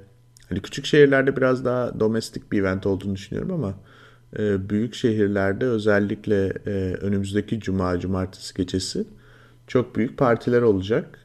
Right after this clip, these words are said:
E, bu partilerin hepsi de kostüm partisi olacak. E, kostüm partisinde de kimin kim olduğu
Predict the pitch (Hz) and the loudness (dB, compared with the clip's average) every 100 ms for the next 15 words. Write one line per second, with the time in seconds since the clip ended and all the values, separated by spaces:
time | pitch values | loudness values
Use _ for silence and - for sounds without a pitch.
0 | - 107 104 107 110 104 104 110 110 110 | 0 2 2 2 4 4 4 0 2 0
1 | - - - 127 120 127 113 98 85 - | -2 -2 2 2 2 -2 2 2 2 0
2 | 90 85 107 147 - - _ _ - - | 0 0 -2 -6 -8 -20 _ _ -20 -20
3 | - - - 95 95 - 104 - 110 107 | -20 -14 -6 -2 -2 0 -2 0 -4 0
4 | 113 101 - - 107 104 104 110 - - | 0 0 -2 -10 -2 2 4 4 2 -2
5 | - - 107 107 107 110 101 95 92 95 | -16 -4 -2 -2 -2 0 2 2 2 2
6 | 117 - | 0 -4